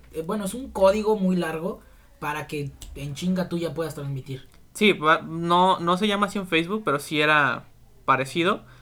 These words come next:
Speaker 2: Te daban el código, lo, lo copiabas y lo pegabas, este, directamente a tu página de Facebook para que el, eh, se transmitiera directamente.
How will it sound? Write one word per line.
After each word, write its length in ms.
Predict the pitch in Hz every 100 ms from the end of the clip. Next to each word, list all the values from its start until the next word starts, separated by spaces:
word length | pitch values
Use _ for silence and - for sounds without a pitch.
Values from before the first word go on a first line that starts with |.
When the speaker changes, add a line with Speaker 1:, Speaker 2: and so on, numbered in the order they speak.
| -
Speaker 2:
Te 100 | -
daban 220 | 143 151 156
el 140 | 139
código, 400 | 170 180 208 208
lo, 240 | 170 135 135
lo 480 | 135 131 123 120 -
copiabas 580 | 131 147 156 185 196
y 260 | - 139 147
lo 200 | 143 139
pegabas, 500 | 131 135 185 226 220
este, 840 | 170 - - 135 131 123 123 - -
directamente 480 | - 131 135 156 160
a 20 |
tu 80 | 160
página 240 | 139 160 143
de 40 |
Facebook 280 | 147 156 160
para 220 | 139 135
que 100 | 139
el, 400 | 135 127 123 120 _ _ _ - _ -
eh, 300 | 143 139 127
se 280 | 147 139
transmitiera 680 | 135 143 143 147 139 147 151
directamente. 760 | 143 139 139 156 190 185 160